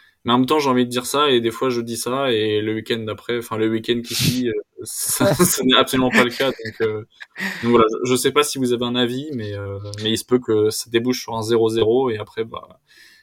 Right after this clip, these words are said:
Speaker 1: et bah, après, bon, on pourra me taper sur les doigts.
Speaker 2: Non, non, non. Non, non, non, Elliot, non. Mais en tout cas, bon, quand on voit, euh, quand on voit un peu cette, cette présentation du match, quand on voit aussi, euh,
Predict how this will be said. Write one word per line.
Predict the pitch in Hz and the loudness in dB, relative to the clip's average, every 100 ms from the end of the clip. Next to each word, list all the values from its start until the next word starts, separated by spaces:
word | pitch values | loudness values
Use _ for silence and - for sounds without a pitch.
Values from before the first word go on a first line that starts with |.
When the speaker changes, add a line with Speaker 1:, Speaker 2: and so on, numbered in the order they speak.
| _ | _
Speaker 1:
et | 95 | -12
bah, | 95 | -8
après, | 95 - 113 | -8 -2 0
bon, | 104 101 | 0 -4
on | 98 | -8
pourra | - 107 | -6 -6
me | 104 | -6
taper | - - | -8 -10
sur | - | -2
les | 113 | 0
doigts. | 151 220 _ _ _ _ | 0 -2 _ _ _ _
Speaker 2:
Non, | - 135 - 131 | -2 -2 -2 -4
non, | 123 120 110 107 | -2 0 -2 -4
non. | 104 - _ _ _ | -12 -14 _ _ _
Non, | 139 160 180 165 | 6 8 8 6
non, | 160 113 95 | 0 -2 -8
non, | 90 69 | -16 -16
Elliot, | 110 110 117 | -16 -16 -14
non. | 107 - - - - | -16 -16 -20 -18 -4
Mais | 131 | 8
en | 135 | 8
tout | 156 | 8
cas, | 185 208 170 | 10 12 12
bon, | 135 151 - - | 8 -8 -8 -4
quand | 139 156 | -4 -2
on | |
voit, | 147 165 151 135 | 2 2 2 2
euh, | 127 123 123 | 0 0 -2
quand | 123 | -8
on | 131 | -4
voit | 139 131 | -2 -2
un | |
peu | 131 | -4
cette, | 135 127 113 | -6 -6 -6
cette | 120 | -8
présentation | - 127 120 120 131 | -8 -8 -6 -6 -8
du | 131 | -6
match, | 151 | -6
quand | 135 120 | -6 -8
on | |
voit | 113 123 127 | 2 4 6
aussi, | 117 - 139 131 | 2 -2 -2 -2
euh, | 120 | -2